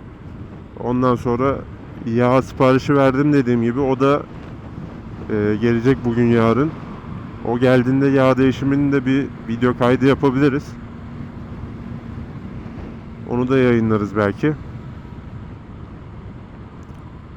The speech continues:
Onun dışında söylemek istediğim pek bir şey yok. Gerçekten bu hasta olma mevzusu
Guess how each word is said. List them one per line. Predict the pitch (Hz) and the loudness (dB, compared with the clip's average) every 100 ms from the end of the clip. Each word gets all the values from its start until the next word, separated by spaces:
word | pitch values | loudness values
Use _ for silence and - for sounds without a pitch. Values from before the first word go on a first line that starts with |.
| - - - - - - - - - - - - - - - | -18 -18 -18 -18 -18 -16 -16 -14 -14 -14 -16 -16 -18 -16 -8
Onun | 127 127 | -2 -2
dışında | 131 135 131 | 0 0 0
söylemek | 135 131 131 135 127 | 0 0 2 0 -2
istediğim | - 123 131 135 - - - - - - - - - | -4 -2 -2 -2 -6 -14 -16 -16 -16 -16 -18 -14 -6
pek | 120 120 | -6 -4
bir | 131 | -6
şey | - 135 | -2 0
yok. | 131 | 0
Gerçekten | 123 123 135 117 131 135 | 0 0 0 -2 -2 0
bu | 131 135 - - - - - - - - - - - - - - - - - | -2 -4 -8 -18 -18 -20 -20 -20 -20 -18 -18 -14 -12 -12 -14 -18 -20 -20 -10
hasta | 110 101 - 127 | -6 -6 -4 -2
olma | 131 131 131 - - - - - - - - - | 0 0 0 -2 -10 -20 -20 -18 -18 -18 -18 -8
mevzusu | 110 110 110 104 - 143 | -4 -2 -2 -4 -4 -4